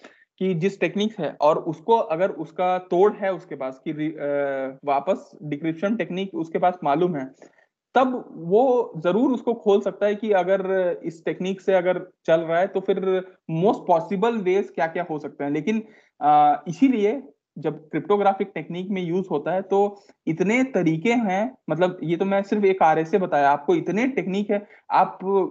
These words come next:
guess नहीं कर पाओगे कि कौन से टेक्निक से वो जा रहा है। मान लो आपके पास अचानक से कोई public की आ गया, तो आपको ये पता नहीं है कि ये आरएसए टेक्निक से इसको encryption हुआ है या फिर इसका,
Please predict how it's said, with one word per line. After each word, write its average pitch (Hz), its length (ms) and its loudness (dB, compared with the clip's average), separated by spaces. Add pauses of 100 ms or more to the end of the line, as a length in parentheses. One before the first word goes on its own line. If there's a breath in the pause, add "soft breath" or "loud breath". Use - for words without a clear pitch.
guess 151 320 0
नहीं 240 160 0
कर 208 140 0
पाओगे 180 400 2
कि 196 320 -4
कौन 165 280 0
से 214 100 0
टेक्निक 185 380 -2
से 196 120 0
वो 185 200 4
जा 135 240 4
रहा 127 120 0
है। 131 180 -6
मान 147 200 2
लो 175 80 0
आपके 165 280 2
पास 175 160 0
अचानक 156 340 0
से 180 100 -2
कोई 185 160 2
public 165 440 -4
की 175 100 2
आ 151 180 6
गया, 160 240 0 (540 soft breath)
तो 190 60 8
आपको 175 260 4
ये 214 120 2
पता 214 220 0
नहीं 220 140 -2
है 214 80 -4
कि 214 100 -6
ये 202 120 0
आरएसए 151 380 0
टेक्निक 196 360 -8
से 196 400 -2
इसको 185 280 -4
encryption 175 640 -4
हुआ 175 240 0
है 175 300 -4 (100)
या 156 100 2
फिर 170 160 0
इसका, 175 440 2